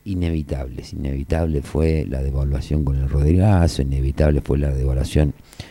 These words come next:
cuando fue el Plan Austral, inevitable fue la devaluación cuando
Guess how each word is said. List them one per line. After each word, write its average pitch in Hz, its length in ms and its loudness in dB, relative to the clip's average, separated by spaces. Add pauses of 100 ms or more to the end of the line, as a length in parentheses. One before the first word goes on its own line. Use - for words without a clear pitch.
(120)
cuando 69 180 -4
fue 67 140 -6
el 65 60 -8
Plan 67 220 -6
Austral, 87 540 4
inevitable 73 640 2
fue 71 200 2
la 69 80 2
devaluación 69 600 2
cuando 67 360 2